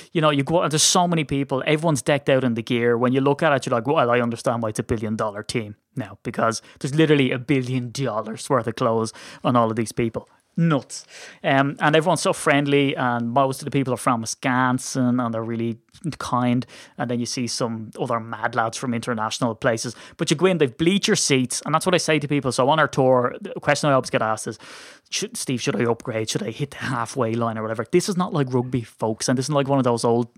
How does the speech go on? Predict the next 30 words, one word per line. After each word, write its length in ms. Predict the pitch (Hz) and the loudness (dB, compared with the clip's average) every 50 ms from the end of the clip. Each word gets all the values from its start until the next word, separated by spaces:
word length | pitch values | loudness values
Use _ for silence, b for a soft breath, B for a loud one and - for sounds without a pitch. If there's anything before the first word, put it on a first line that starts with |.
| 269 220 | -12 -10
stadiums. 500 | - - - 139 117 117 120 117 113 - | -8 -2 0 0 0 2 0 0 0 0
This 160 | - 151 131 | 0 0 0
is, 140 | 160 139 B B B B B B B | 0 -2 B B B B B B B
it's 140 | 180 156 - | -4 -2 0
bleacher 360 | - 156 156 185 - - 165 | 2 2 4 4 2 0 0
seats, 280 | - - 151 147 143 - | 0 2 0 0 0 0
it's 140 | 135 - | -2 -2
a 40 | 127 | -4
bowl, 380 | 113 - - 127 127 135 131 123 | 0 2 4 4 6 6 4 2
it's 140 | 120 - 131 | 0 -2 -4
a 40 | |
sunken 560 | - - - - 180 180 175 165 - 170 139 123 | -4 -2 2 4 4 4 6 4 2 2 2 2
bowl, 340 | 107 127 117 117 117 120 | 2 2 4 4 2 0
so 140 | 117 - 135 | 0 -2 -2
there 140 | 117 131 135 | -2 -2 0
is 220 | - 160 143 135 | 0 0 0 2
no 180 | 147 143 131 120 | 2 2 2 2
bad 260 | - 127 117 113 113 | 2 2 2 2 0
seat 200 | - - 123 123 | -2 -2 -2 -2
in 80 | 156 135 | -4 -2
the 40 | 113 | 0
house. 220 | 120 113 117 - | 0 0 0 2
I 140 | - 160 151 | 2 0 2
deliberately 500 | 143 165 156 156 156 151 160 139 143 135 | 4 4 4 4 4 4 2 0 -2 0
got, 380 | 120 - 123 117 117 113 - B B B B B B B B B - | 2 2 4 4 2 0 -2 B B B B B B B B B -4
uh, 280 | - 120 117 113 117 113 | -2 0 2 2 0 0
the 220 | - 127 120 113 | 2 2 2 2
nosebleed 680 | 120 131 127 123 131 135 127 - - 120 127 131 120 - | 4 4 4 4 4 2 0 -4 -4 -2 -2 -2 -2 -2
<laughs> 100 | - - | 0 2
seat 300 | 151 139 131 131 131 B | 2 2 2 0 -4 B